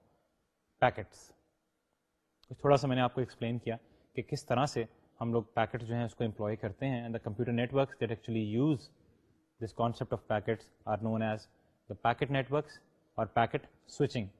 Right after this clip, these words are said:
نیٹورکس۔ اس کے بعد کچھ دو مین ریزن ہم لوگوں نے دیکھے، کچھ دو مین موٹیویشن ہم لوگوں نے دیکھی کہ جن کی وجہ سے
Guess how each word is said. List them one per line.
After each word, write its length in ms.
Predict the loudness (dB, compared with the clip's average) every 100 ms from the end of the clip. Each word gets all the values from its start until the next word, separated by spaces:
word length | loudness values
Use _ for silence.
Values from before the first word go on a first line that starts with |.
| _
نیٹورکس۔ 460 | -8 -8 -10 -16 _ _ _ _ _ -10
اس 100 | 0
کے 60 |
بعد 180 | 6 6 6 -6 -20 _ -6
کچھ 240 | -6 4
دو 200 | 8 8
مین 400 | 8 4 4 2 -4 0
ریزن 340 | 0 2 2 2
ہم 100 | 0
لوگوں 160 | 0 0
نے 100 | 0
دیکھے، 300 | -2 -6 -12 -14 _ _
کچھ 180 | -6 -2
دو 180 | 6 8
مین 400 | 8 4 4 2
موٹیویشن 640 | 0 2 2 2 2 0 0 -6 _ _ -4
ہم 100 | 0
لوگوں 180 | 2
نے 100 | 0
دیکھی 320 | 0 -2 -4 -10
کہ 340 | -12 _ -2
جن 140 | 0
کی 100 | 0
وجہ 220 | 0 2
سے 120 | 2